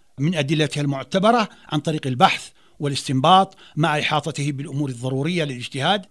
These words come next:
وهناك شروط أخرى تعين على أداء وظيفته كيقظته وجودة ذهنه ومعرفته بالناس أي بالواقع، ولا يتأثر بوعد ووعيد، وأن يكون ورعاً زاهداً. ما هي أقسام المجتهدين؟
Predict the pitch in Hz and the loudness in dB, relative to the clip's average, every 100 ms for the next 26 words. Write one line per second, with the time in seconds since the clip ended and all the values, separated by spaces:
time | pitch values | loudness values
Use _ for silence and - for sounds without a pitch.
0 | _ - 196 262 226 180 220 190 160 170 | _ 0 4 4 2 2 0 0 -4 2
1 | 170 240 - - 165 220 233 165 165 170 | 2 2 -4 -8 0 4 6 6 4 4
2 | 151 196 208 151 170 156 165 165 240 277 | 4 4 4 2 0 0 -2 2 2 2
3 | - - _ - 165 175 165 143 170 185 | -4 -20 _ -2 2 2 0 0 0 0
4 | 160 214 269 277 - 160 151 180 175 151 | 0 0 0 -4 -8 -2 2 2 2 0
5 | 151 135 151 160 165 226 311 - - 147 | -2 0 2 2 4 4 2 -2 0 2
6 | 180 175 175 170 190 185 143 151 147 120 | 4 2 0 0 0 0 2 4 4 2
7 | 143 127 127 123 - 98 - _ 240 233 | -4 -4 -2 -4 -8 -16 -20 _ 4 6
8 | 170 143 180 - 160 131 165 143 147 143 | 6 4 -4 -2 -2 0 0 0 -2 0
9 | 135 123 170 262 262 - - 147 151 147 | 0 0 0 0 -4 -12 -8 -4 -4 -2
10 | 156 143 180 165 156 185 127 139 147 135 | -2 0 0 0 0 0 2 2 2 0
11 | 127 101 - _ _ _ 131 165 180 156 | -6 -10 -14 _ _ _ 0 2 4 2
12 | - - 151 135 120 - 110 104 107 | -2 -2 2 2 0 -2 -6 -8 -10